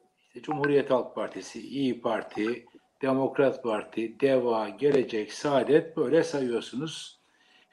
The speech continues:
Ee, bunlar Türkiye'de demokratik hukuk devleti zemininin ayağımızın altından kaydığında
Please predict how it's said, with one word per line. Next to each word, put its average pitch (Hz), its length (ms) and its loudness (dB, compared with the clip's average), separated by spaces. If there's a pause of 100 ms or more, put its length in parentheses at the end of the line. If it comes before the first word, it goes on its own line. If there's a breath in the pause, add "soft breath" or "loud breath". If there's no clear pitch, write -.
(280)
Ee, 139 460 4 (720)
bunlar 190 560 2 (720)
Türkiye'de 170 560 -2
demokratik 160 480 0
hukuk - 340 -8
devleti 147 360 2
zemininin 139 600 0
ayağımızın 143 560 -4
altından 139 720 0 (420)
kaydığında 131 920 2